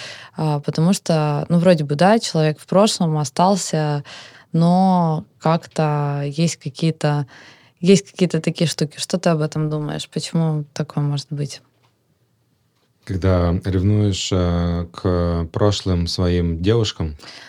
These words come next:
Speaker 1: Ну, даже не просто ревнуешь, а вот, а, это, м, появляется внимание туда. То есть ты
Speaker 2: Мгм.
Speaker 1: начинаешь туда направлять внимание.
Speaker 2: Не, ну, у меня такая штука частенько бывала.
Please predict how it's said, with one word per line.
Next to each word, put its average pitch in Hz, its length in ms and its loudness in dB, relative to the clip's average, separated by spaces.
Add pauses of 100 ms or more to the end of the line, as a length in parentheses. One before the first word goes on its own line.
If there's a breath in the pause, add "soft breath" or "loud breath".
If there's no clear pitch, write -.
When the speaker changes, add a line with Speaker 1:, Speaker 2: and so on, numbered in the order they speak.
Speaker 1:
Ну, 208 100 6
даже 202 180 4
не 214 80 6
просто 285 320 2
ревнуешь, 185 640 6
а 151 40 -4
вот, 143 220 -4
а, 151 420 0
это, 165 480 0
м, 208 1000 -6 (140)
появляется 185 460 4
внимание 160 580 6
туда. 151 500 -4 (200)
То - 80 -6
есть 151 160 -2
ты 175 80 2
Speaker 2:
Мгм. 165 80 6
Speaker 1:
начинаешь 185 360 2
туда 170 240 -2
направлять 160 560 0
внимание. 147 560 0 (140)
Speaker 2:
Не, 117 140 0
ну, 90 140 -2
у 90 40 0
меня 107 140 0
такая 98 500 0
штука 92 500 -2
частенько 87 440 -4
бывала. 80 460 -2